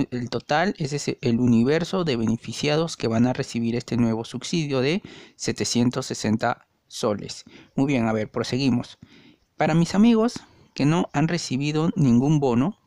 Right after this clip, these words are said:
como punto número dos, como dato importante, eh, es lo siguiente. A ver, si tú eres de esas personitas que no ha recibido ningún bono, no te preocupes, eh, nos informan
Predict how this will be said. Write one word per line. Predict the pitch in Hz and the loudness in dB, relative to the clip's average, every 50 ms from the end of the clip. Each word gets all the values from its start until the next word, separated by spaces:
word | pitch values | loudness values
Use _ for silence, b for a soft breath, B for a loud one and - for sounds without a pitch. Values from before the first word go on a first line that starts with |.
| _ _ _ | _ _ _
como | - 113 113 110 110 110 110 113 | -2 0 2 2 2 2 0 -2
punto | - - 131 135 139 - 135 135 | -4 -2 0 0 2 2 2 2
número | 135 131 131 131 123 120 120 135 | 4 4 4 4 4 4 2 2
dos, | 151 180 196 - - B B B B B B B B B _ _ _ _ _ | 2 2 0 -2 -6 B B B B B B B B B _ _ _ _ _
como | - 127 113 107 110 | 2 4 4 4 4
dato | 113 123 123 - - 143 - - | 4 2 0 0 -2 -2 -2 2
importante, | - 120 117 - 117 117 - - 135 139 139 - 165 196 262 - - - _ _ _ _ _ - | 2 2 2 2 0 -2 0 0 2 2 2 2 0 -2 -2 -4 -10 -20 _ _ _ _ _ -4
eh, | 123 127 120 117 123 117 - - | -2 0 0 0 0 -2 -2 -2
es | - 120 117 - | -2 -2 0 0
lo | 131 120 | -2 -2
siguiente. | - - 113 120 160 208 180 135 - - - - B B B B B B B B | -2 0 0 2 2 2 2 2 0 -4 -10 -20 B B B B B B B B
A | 131 120 | -2 0
ver, | 117 107 104 - | 0 0 0 -2
si | - 107 | -6 -4
tú | - - | -2 -2
eres | 185 196 196 | 0 0 0
de | 196 | 0
esas | 190 - - | 0 -2 -4
personitas | - - 156 147 - 135 143 147 151 - 170 165 165 | -2 -2 -2 -2 0 0 0 0 0 -2 -4 -6 -6
que | - _ - 139 135 135 139 - - - | -6 _ -6 -4 -4 -4 -4 -6 -8 -6
no | - 156 127 120 127 139 151 - - | 0 2 4 6 6 4 2 0 -2
ha | - 131 131 | -2 -2 -2
recibido | - 147 - - - 117 113 120 131 135 135 123 | 0 -2 -4 -2 -2 0 0 2 2 2 2 4
ningún | 120 113 113 113 123 131 135 127 | 4 4 4 4 4 4 4 4
bono, | 123 110 107 107 113 135 - B B B B B B B B B | 2 2 2 2 2 2 -2 B B B B B B B B B
no | - 147 156 165 | 0 0 2 2
te | - - | -2 -2
preocupes, | - - 143 - - 165 156 - 160 165 247 330 - - - - - _ _ _ - | -2 -2 -4 -2 -2 -4 -2 0 0 0 0 -2 -4 -10 -18 -18 -20 _ _ _ -4
eh, | 123 113 113 110 107 | -2 0 2 2 2
nos | 117 113 - - | 2 0 0 0
informan | 117 113 - - 160 160 156 156 170 226 311 | 0 0 2 2 2 2 2 2 2 2 0